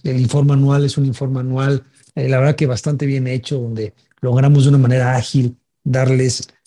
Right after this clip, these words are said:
este, una empapada de lo que es la empresa. Ahí van a ver reflejado mucho de lo que intenté hoy expresar en palabras, pero obviamente ahí hay imágenes,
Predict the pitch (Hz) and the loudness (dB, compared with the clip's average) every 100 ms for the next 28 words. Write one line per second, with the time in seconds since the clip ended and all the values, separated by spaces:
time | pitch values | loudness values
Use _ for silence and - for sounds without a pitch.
0 | - 120 - - 113 113 139 131 127 123 | -8 -6 -8 -6 -4 0 2 4 2 0
1 | 113 127 123 117 - 127 123 117 120 120 | -2 -2 -2 -4 -4 -4 -4 -4 -4 -6
2 | 110 139 143 _ _ 123 151 165 160 143 | -6 -8 -10 _ _ -2 2 4 4 4
3 | 147 143 - 123 - 131 139 135 139 139 | 2 0 -2 -4 -4 -2 0 2 2 0
4 | - 143 - _ _ _ - 117 113 - | -2 -4 -6 _ _ _ -10 -8 -6 -6
5 | 123 127 123 131 147 147 143 - 127 117 | -6 -6 -6 -2 -2 0 -2 -4 -8 -8
6 | 127 131 117 113 117 117 135 143 - _ | -8 -8 -8 -8 -6 -4 -4 -6 -12 _
7 | _ _ 120 120 127 131 131 120 127 131 | _ _ -8 -4 0 2 2 0 0 2
8 | 123 113 123 117 127 127 127 - | 2 0 0 -2 -2 0 -2 -6